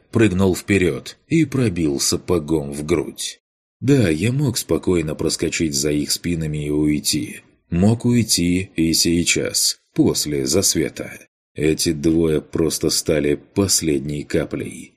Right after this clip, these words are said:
Неписи оборзели в край, и моё терпение кончилось. Пропустив удар,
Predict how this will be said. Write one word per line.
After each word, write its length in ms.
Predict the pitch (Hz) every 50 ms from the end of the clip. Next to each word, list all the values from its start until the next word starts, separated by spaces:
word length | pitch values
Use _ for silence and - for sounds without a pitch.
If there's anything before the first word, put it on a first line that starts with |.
| _ _ _ _ _
Неписи 540 | 87 92 98 98 95 92 95 87 - - 98
оборзели 640 | 90 87 80 87 87 82 76 71 82 90 90 87 85
в 140 | - - -
край, 560 | - 90 80 82 73 65 65 62 - - - _ _ _
и 140 | _ - 73
моё 360 | 71 71 65 67 69 98 101
терпение 720 | - - - 67 65 - - 71 67 67 67 67 69 69
кончилось. 960 | 69 - - 87 85 82 82 - - 80 69 58 57 - - - - - - _ _ _ _ _ _ _ _ _ _
Пропустив 580 | - 73 71 73 - 73 - - - 85 - -
удар, 460 | 82 76 69 82 85 85 71 - -